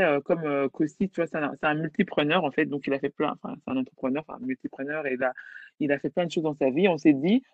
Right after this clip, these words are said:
on va le consulter et on va le demander de nous aiguiller, euh, dans le projet. Et il nous a, franchement, il nous a énormément aidé parce que, voilà, euh, lancer un projet, ben, moi et Naomi, on, on l'a jamais vraiment fait, tu vois.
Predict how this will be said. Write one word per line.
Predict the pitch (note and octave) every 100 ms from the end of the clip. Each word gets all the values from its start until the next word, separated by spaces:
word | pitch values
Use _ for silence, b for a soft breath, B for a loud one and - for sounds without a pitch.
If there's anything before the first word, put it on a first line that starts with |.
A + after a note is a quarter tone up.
| b -
on | D#3
va | E3+
le | F#3+ D3+
consulter | F#3+ G3+ - C#3 - F#3+ G#3 G#3+ G3+ D3+
et | D3
on | C#3+
va | C#3 D3+
le | C#3+ C3+
demander | C#3+ C#3+ D3
de | D#3 C#3+
nous | C#3 C#3 C3+
aiguiller, | D#3+ C#3 C#3+ D3 E3
euh, | C#3+ B2+ B2+ B2
dans | C#3
le | C3+
projet. | C#3+ C#3 B2 C#3 A3+ b b b
Et | D3+
il | D3+
nous | C3+
a, |
franchement, | B2+ - E3+ - E3
il | C#3+
nous | C3+
a | -
énormément | F#3 E3+ D#3 D3+ D3
aidé | C#3 D#3
parce | D#3 C#3+
que, | -
voilà, | C3+ D#3+ D#3 C3+
euh, | C3 _ _ _
lancer | - E3 D#3+ G3
un |
projet, | - D#3+ D3+ F#3
ben, | D#3+ C#3+ C#3
moi | C#3+ D#3
et |
Naomi, | D3 C#3+ E3+
on, | C#3+
on | C#3
l'a | C3+
jamais | C3 C#3 D#3
vraiment | D3+ D3+ C#3+ C#3+ C3 -
fait, | D#3+ D#3
tu | - C3+
vois. | C3 C#3